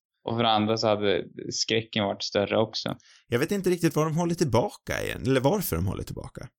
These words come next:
Speaker 1: Nej, det känns... Ja, nej, jag tycker också det är konstigt.
Speaker 2: För va-,
Speaker 1: Ja.
Speaker 2: varför inte liksom?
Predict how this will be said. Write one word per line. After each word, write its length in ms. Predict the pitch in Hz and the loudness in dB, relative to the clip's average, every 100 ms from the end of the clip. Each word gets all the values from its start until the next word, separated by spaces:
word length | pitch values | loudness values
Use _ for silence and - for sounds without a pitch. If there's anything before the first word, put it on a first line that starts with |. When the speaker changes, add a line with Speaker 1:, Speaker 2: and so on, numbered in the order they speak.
| _ _ _ - | _ _ _ 0
Speaker 1:
Nej, 520 | 110 131 143 151 - - _ | 4 4 4 0 -4 -14 _
det 200 | - 131 | 2 2
känns... 840 | - - - - 131 147 143 - - | 2 0 0 2 2 2 0 -6 -4
Ja, 160 | - 139 | 2 4
nej, 140 | 139 | 4
jag 100 | 139 | 2
tycker 120 | 143 | 2
också 180 | 139 - | 2 2
det 80 | 151 | 2
är 40 | |
konstigt. 460 | 165 90 110 - - - _ _ _ _ - | 2 0 0 -4 -8 -16 _ _ _ _ -2
Speaker 2:
För 100 | 139 | -2
va-, 320 | 127 127 147 117 | -2 4 6 6
Speaker 1:
Ja. 40 | |
Speaker 2:
varför 460 | 120 151 147 147 143 | 6 6 6 4 2
inte 440 | 143 123 104 175 | 2 2 0 2
liksom? 300 | 117 - - | 2 0 -4